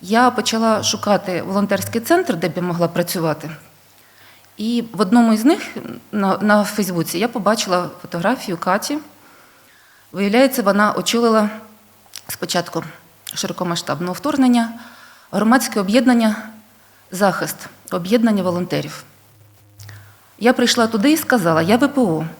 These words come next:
хочу працювати, дайте мені якусь роботу". Мені показали там, як плести кікімори і сітки, я вже рік їх плету. В прекрасному колективі чудових жінок, які все роблять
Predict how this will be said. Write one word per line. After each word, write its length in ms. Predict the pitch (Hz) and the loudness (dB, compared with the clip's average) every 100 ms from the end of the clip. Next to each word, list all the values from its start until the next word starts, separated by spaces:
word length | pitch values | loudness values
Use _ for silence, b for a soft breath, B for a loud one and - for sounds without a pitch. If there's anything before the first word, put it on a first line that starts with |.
| - | -20
хочу 360 | - - 240 247 | -8 -4 -2 -2
працювати, 480 | 220 214 175 143 165 | -4 -2 0 0 2
дайте 300 | 202 254 175 | 0 0 0
мені 160 | 180 | 0
якусь 260 | 160 165 170 | 0 -2 -4
роботу". 360 | 185 151 147 104 - - - _ _ _ _ _ _ - B B B B B B | -4 -4 -8 -12 -18 -20 -20 _ _ _ _ _ _ -20 B B B B B B
Мені 240 | 202 247 294 | 2 4 4
показали 520 | 240 226 190 202 196 | 2 2 4 4 2
там, 360 | 196 175 175 170 - | 0 0 -2 -6 -12
як 300 | 180 202 208 | -4 -2 -2
плести 360 | 202 180 175 170 | -2 -4 -4 -10
кікімори 560 | 185 175 185 170 165 165 | -10 -8 -4 -2 -2 -4
і 160 | - | -8
сітки, 320 | - 233 - | -6 -6 -4
я 200 | 285 202 | -2 -2
вже 240 | 196 180 180 - - | -2 -4 -8 -12 -10
рік 260 | 180 226 190 | -4 -4 -4
їх 120 | 175 | -12
плету. 340 | - 175 - 160 165 _ B B B B B B B | -10 -10 -10 -14 -16 _ B B B B B B B
В 20 | |
прекрасному 540 | - 226 254 262 220 220 | -6 2 2 4 4 2
колективі 520 | 214 202 - 240 190 | 2 0 2 2 2
чудових 420 | 170 175 240 220 | 0 0 2 2
жінок, 500 | 175 180 180 180 - - - _ _ _ - - | -2 -2 -2 -4 -12 -18 -20 _ _ _ -20 -12
які 220 | 175 190 | -10 -8
все 240 | 202 - 208 | -8 -4 -2
роблять 460 | 185 165 170 - | -2 -2 -4 -6